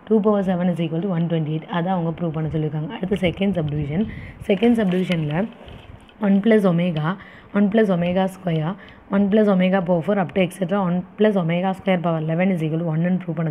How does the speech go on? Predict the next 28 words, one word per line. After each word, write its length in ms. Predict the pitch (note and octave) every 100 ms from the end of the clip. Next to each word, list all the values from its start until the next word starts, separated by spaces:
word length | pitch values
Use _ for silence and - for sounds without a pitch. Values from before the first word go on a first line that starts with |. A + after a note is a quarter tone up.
| E3
சொல்லியிருக்காங்க. 420 | D#3 D3 D3 C#3+ F3+ - - - -
இப்போ 120 | -
நான் 140 | F#3 E3
என்ன 100 | F#3+ G3
பண்ணியிருக்கேன்? 400 | F3+ C#3+ D#3 G3+ - - -
one 80 | G#3 A3
plus 160 | B3 G#3+
omega-வை 320 | F3+ F#3 F3+ G#3+
one 100 | F#3
plus 140 | G3 F#3+
omega 240 | F3 F3+ F#3+ F#3
power 140 | E3 D3+
one, 100 | F#3 A#3 - - -
one 100 | G3+ G#3
plus 160 | G#3+ F#3
omega 260 | E3 F3+ E3+
square-னு 320 | - F#3 F#3 F#3+
கொஸ்டின் 320 | F3+ G3+ F3+
எழுதியிருக்கேன். 460 | D#3+ D#3 D3+ D#3+ F3+ C4 G3+
Equal 260 | F#3 F#3+ D#3
to. 80 | D#3 - - - -
இது 120 | G#3 A3
எல்லாமே 360 | A#3 A3+ A3 B3+ - - -
multiply 360 | G3+ G3+ G#3 A3+ G#3+
of 80 | F#3+ -
two-வா 240 | F#3+ G3 E3+
இருக்கிறதுனால 480 | D#3+ E3+ D#3 D3 D3+ G3+ - - -
இந்த 120 | G#3+